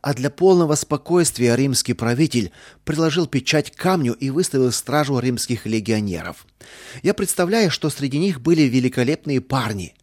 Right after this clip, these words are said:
воевавшие в разных странах, в Галлии, нынешней Франции, в Германии, Азии, Африке. Это были молодчики, покрытые шрамами. И так в предрассветный час третьего дня они стоят со щитом в левой руке,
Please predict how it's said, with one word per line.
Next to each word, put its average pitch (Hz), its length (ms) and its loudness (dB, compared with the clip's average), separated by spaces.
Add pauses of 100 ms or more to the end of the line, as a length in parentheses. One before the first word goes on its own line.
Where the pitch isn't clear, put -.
(180)
воевавшие 113 640 -2
в 98 100 -6
разных 147 340 -4
странах, 110 460 -4 (300)
в 95 100 -12
Галлии, 123 440 -2
нынешней 110 500 -2
Франции, 101 680 -6 (280)
в - 80 -16
Германии, 120 640 0
Азии, 123 400 -4
Африке. 139 480 -4 (300)
Это 151 200 0
были 151 180 0
молодчики, 165 600 0
покрытые 139 560 -2
шрамами. 98 680 -6 (400)
И 170 100 0
так - 240 -2
в - 100 -16
предрассветный 165 640 -2
час 139 300 -4
третьего 117 340 -4
дня 180 280 0 (260)
они 156 200 0
стоят 139 480 0 (240)
со - 140 -6
щитом 139 340 0
в 101 80 -8
левой 135 280 2
руке, 170 340 0